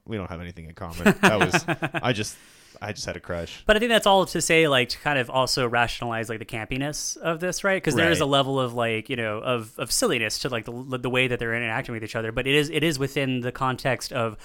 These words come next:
Speaker 2: constructing a fantasy version of
Speaker 1: Yeah.
Speaker 2: what some, of a wish fulfillment of what you would imagine, hope this interaction
Speaker 1: Naomi
Speaker 2: would
Speaker 1: Watts
Speaker 2: go like.
Speaker 1: famously said that it was, uh, she, now,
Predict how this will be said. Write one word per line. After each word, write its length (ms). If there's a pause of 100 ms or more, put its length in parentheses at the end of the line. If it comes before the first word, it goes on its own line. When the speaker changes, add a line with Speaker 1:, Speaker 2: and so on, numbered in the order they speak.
(120)
Speaker 2:
constructing 600
a 60
fantasy 720
version 600 (260)
of 120
Speaker 1:
Yeah. 120
Speaker 2:
what 260 (220)
some, 280
of 180
a 80
wish 240
fulfillment 460
of 80
what 160
you 80
would 100
imagine, 440
hope 360
this 220
interaction 420
Speaker 1:
Naomi 100
Speaker 2:
would 120
Speaker 1:
Watts 240
Speaker 2:
go 60
like. 80
Speaker 1:
famously 440
said 360
that 120
it 100
was, 240
uh, 360 (180)
she, 260
now, 580